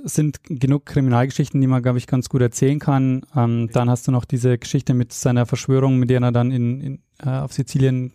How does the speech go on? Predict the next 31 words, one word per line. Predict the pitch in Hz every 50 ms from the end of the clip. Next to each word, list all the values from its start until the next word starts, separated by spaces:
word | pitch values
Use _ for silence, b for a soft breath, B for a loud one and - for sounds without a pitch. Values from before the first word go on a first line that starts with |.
| _ -
äh, | 139 131
getötet | - - - 139 - 151 135 127
wird. | 139 131 -
Du | -
kannst | - 139 127 -
seinen | - 135
Aufstieg | 143 - 165 151 - - 156 131
erzählen | 143 127 - - - 139 135 135 123 B B B B B B B B B _
vom | - - 143 147 147
italienischen | 135 - 135 139 147 151 127 -
Einwanderer, | - 139 151 160 151 139 139 135 131 127 127
der | 127 127
quasi | - - 139 127 117 135
in, | 139 135 127 123 127
in | 139 143 131
New | 127 127 127
York | 127 127 131 135 - -
nur, | 135 131 131 135 131 135 - 156 147 B B B B B B B B B B B B B B B _ -
ähm, | 160 123 120 117 120 117 120 123 - - - - 156 -
gemobbt | 139 123 123 135 156 - -
wird | 143 135 135 135 131
und | 175 135 131 123 - _
sich | - - 131 117
dann | 135 127
aber | 123 120 117
hocharbeitet | 117 147 - - - 131 117 120 117 - 117 -
zum | - - 131 120 117 120 123 113 104
hochgefeierten | 135 131 - - - - 120 113 117 117 117 -
Polizisten. | 120 113 107 - 139 135 - - 131 127
Also | 127 120 113
das | 113 120 113 - - - -